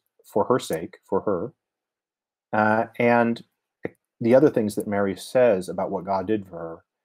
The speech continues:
How do you know when those were? What were those things? Uh, if Mary told you at you know, twelve years old that a long time ago God did these great things for me.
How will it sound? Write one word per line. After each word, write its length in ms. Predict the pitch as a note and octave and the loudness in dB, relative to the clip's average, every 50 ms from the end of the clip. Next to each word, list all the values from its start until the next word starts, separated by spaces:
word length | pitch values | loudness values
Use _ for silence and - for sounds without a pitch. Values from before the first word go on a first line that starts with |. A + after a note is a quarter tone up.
| _ _ _ _ _ _ _ _ _ _ _ _ - | _ _ _ _ _ _ _ _ _ _ _ _ -20
How 480 | - - - - - - D3 D3+ E3 | -18 -16 -14 -4 0 4 6 6 6
do 140 | F3+ E3 D#3+ | 6 4 4
you 200 | D3+ D3 C#3+ C3+ | 4 4 4 2
know 300 | A#2+ A2+ A2+ A2+ A#2 A2+ | 2 0 0 2 2 2
when 320 | G#2+ F#2+ G2 G#2 G#2+ G#2+ | 2 0 -2 -4 -4 -2
those 240 | G#2 G#2 G2+ F#2+ - | -2 -4 -4 -6 -8
were? 300 | F#2+ F#2+ G2 G2+ G#2 G#2 | -6 -4 -2 0 0 -2
What 320 | G2 F#2+ F#2+ B2 C#3+ - A2 | -2 0 0 0 0 2 2
were 200 | G#2+ A#2 B2+ A#2+ | 2 2 2 2
those 340 | C3 C3 C3 B2+ - - | 0 -2 -2 -4 -6 -8
things? 600 | - C3+ B2+ B2+ B2+ B2+ B2+ B2+ B2+ - - - - _ _ _ _ _ _ _ _ _ _ _ _ _ _ - | -4 -4 -4 -4 -4 -6 -10 -12 -14 -16 -18 -20 -20 _ _ _ _ _ _ _ _ _ _ _ _ _ _ -6
Uh, 180 | G#2+ G2 G2+ - _ | -4 -4 -4 -4 _
if 180 | - G2+ - - | -8 -10 -8 -6
Mary 320 | A2 A2+ A#2+ C3 C#3+ C3+ C3+ | -2 2 2 4 4 2 0
told 300 | - - A#2+ A2+ G#2+ F#2+ | 0 -2 -2 -2 -2 -2
you 520 | G2+ A2 A#2+ B2+ B2+ C3 B2+ B2+ D3 - - | -2 0 0 0 0 0 -2 -4 -6 -6 -6
at 160 | G#2+ G#2 - _ _ _ _ _ _ _ _ _ _ _ _ - | -8 -8 -8 _ _ _ _ _ _ _ _ _ _ _ _ -8
you 80 | A2 F#2+ | -8 -6
know, 120 | F2+ F2+ | -6 -8
twelve 300 | - - - A#2 A2+ A2+ A#2+ | -8 -2 0 0 0 2 2
years 200 | A#2 A2 G#2 A#2+ | 0 0 2 2
old 220 | A#2 A#2 A2 G2 | 2 2 2 0
that 120 | F#2 F2 - _ _ _ _ _ _ - | -4 -8 -10 _ _ _ _ _ _ -2
a 40 | |
long 140 | A2+ C3 C3 | 0 0 0
time 220 | B2 - B2+ B2 A#2+ | 0 0 -2 0 2
ago 180 | A2+ A2+ A2 | 2 2 2
God 280 | F#2+ A2 A2 A2 A2 G#2+ | 2 2 2 2 2 2
did 100 | A2+ G2+ | 0 -2
these 140 | G2+ F#2 - | -4 -4 -4
great 220 | G#2+ G2+ G#2 - | -4 -4 -4 -4
things 200 | - A#2 A#2 - | -4 -4 -6 -6
for 100 | - G#2 | -8 -8
me. 200 | F#2+ F#2 F2+ | -8 -8 -8